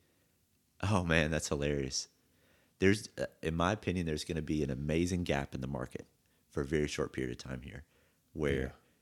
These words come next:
Speaker 1: people still pay for services that Chat G P T can do, and people who use Chat G P T will fulfill those services and get paid handsomely for almost no work.
Speaker 2: So let's just say I, you know,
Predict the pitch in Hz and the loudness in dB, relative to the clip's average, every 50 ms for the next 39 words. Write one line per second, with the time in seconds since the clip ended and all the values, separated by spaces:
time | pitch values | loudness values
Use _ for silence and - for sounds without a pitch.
0 | _ _ _ _ _ _ _ _ _ _ - - 107 101 - 107 98 - - - | _ _ _ _ _ _ _ _ _ _ -4 -2 -2 0 2 0 0 0 2 2
1 | 90 80 - - 85 80 - - 82 78 - - 78 80 76 98 - - 98 101 | 2 2 4 2 0 0 0 -2 -4 -2 0 0 0 0 0 -2 -2 -2 -2 -2
2 | 101 - - - - _ _ _ - - - - - - - - - 80 85 73 | -2 -4 -6 -6 -8 _ _ _ -4 -4 -4 -2 -2 -2 -2 -2 -2 -6 -6 -6
3 | - - 73 - - 80 - - 73 69 67 78 76 78 92 - _ _ _ _ | -4 -4 -8 -4 -4 -6 -6 -6 -8 -4 -2 -2 -2 -2 -6 -14 _ _ _ _
4 | _ _ _ _ _ _ _ _ _ - 71 71 73 - 95 87 92 85 82 87 | _ _ _ _ _ _ _ _ _ -8 -6 -6 -2 -2 -2 -2 -2 0 0 0
5 | 80 76 76 76 73 - - 80 - - - 78 73 - 71 71 - 78 67 64 | 0 0 0 -2 -2 -2 -2 -2 -2 -2 -4 -4 -4 -4 -6 -6 -4 -4 -4 -4
6 | 64 62 - - - - - 80 78 76 69 67 64 - - - 78 73 69 64 | -6 -8 -8 -10 -12 -4 0 0 0 2 0 -2 -2 -2 -2 -2 -2 -2 -2 -2
7 | - - 64 60 60 - - - _ - 69 71 - - - - - - 69 71 | -4 -4 -6 -6 -6 -8 -10 -10 _ -14 -8 -8 -8 -8 -10 -10 -4 -2 -2 -2
8 | 65 - - - 71 69 71 - - - 55 53 - 76 78 - _ _ _ _ | -2 -4 -6 -6 -6 -4 -4 -6 -8 -10 -10 -10 -14 -14 -14 -18 _ _ _ _
9 | _ _ _ _ _ _ _ _ _ _ _ _ _ _ _ _ _ _ - - | _ _ _ _ _ _ _ _ _ _ _ _ _ _ _ _ _ _ -8 -6
10 | 71 64 64 64 60 65 71 _ _ _ _ _ _ _ _ _ _ _ - 76 | -4 -4 -2 -4 -6 -8 -12 _ _ _ _ _ _ _ _ _ _ _ -6 -4
11 | 80 85 87 69 62 - - 65 62 57 58 53 50 50 - _ - _ _ _ | -2 -2 0 -2 -4 -4 -4 -4 -4 -4 -4 -4 -6 -8 -14 _ -20 _ _ _
12 | _ _ _ _ _ _ _ _ - - - _ _ _ _ _ _ _ _ _ | _ _ _ _ _ _ _ _ -20 -20 -20 _ _ _ _ _ _ _ _ _
13 | _ _ - - 98 98 104 101 - - 90 - - 101 90 85 82 78 76 71 | _ _ -2 0 2 2 2 0 0 -2 -2 0 2 2 4 4 4 2 2 0
14 | 73 80 - - _ - 92 76 73 73 | -2 -6 -8 -14 _ -8 -6 -6 -6 -8